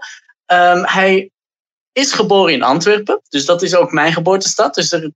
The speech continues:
is sowieso al een, een, een connectie daar, eh, denk ik dan, als ik hem ooit ga moeten interviewen.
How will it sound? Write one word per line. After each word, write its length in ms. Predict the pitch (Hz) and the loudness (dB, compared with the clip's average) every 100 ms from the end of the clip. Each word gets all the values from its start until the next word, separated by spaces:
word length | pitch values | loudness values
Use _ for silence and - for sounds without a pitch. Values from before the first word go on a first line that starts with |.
| _ | _
is 200 | - 247 | -6 -4
sowieso 320 | - 202 165 175 | 0 0 2 2
al 160 | 151 | 2
een, 140 | 131 131 | 2 -2
een, 300 | 135 123 127 | -2 -2 -4
een 240 | 117 113 | -6 -8
connectie 440 | 110 135 156 - 117 | -6 -4 -2 -4 -2
daar, 380 | 117 160 269 392 | 0 2 0 -2
eh, 480 | - 156 156 160 160 | 0 4 4 4 2
denk 240 | 170 196 | 0 0
ik 160 | 214 190 | -2 0
dan, 200 | 190 202 | 0 2
als 160 | 180 | 0
ik 100 | 165 | -2
hem 100 | 170 180 | -6 0
ooit 260 | 180 180 | 0 0
ga 140 | - 175 | 0 -2
moeten 280 | 175 170 | -2 -2
interviewen. 520 | 196 175 170 180 202 | -4 -4 -2 0 0